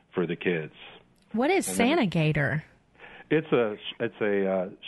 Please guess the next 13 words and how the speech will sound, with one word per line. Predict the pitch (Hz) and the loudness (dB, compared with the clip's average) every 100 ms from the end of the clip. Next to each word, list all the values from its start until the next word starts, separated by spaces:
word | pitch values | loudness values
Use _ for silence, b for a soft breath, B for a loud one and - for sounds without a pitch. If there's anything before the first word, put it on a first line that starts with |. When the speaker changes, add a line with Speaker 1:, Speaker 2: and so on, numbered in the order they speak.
| - | 0
Speaker 1:
show | 123 120 117 110 | 2 4 2 0
about | 101 104 101 | -4 -2 0
a | 95 | 0
gator | 98 101 104 104 - - - | 2 2 2 0 -2 -10 -8
at, | 101 87 101 | -8 -6 -6
that, | 110 - | -6 -6
from | 104 92 | -6 -2
the | |
Pascagoula | 101 95 - 95 92 | 0 -2 -2 -4 -2
River, | 87 92 90 95 | 2 0 2 0
and | 87 | -2
they | |
use | 90 90 | -2 -4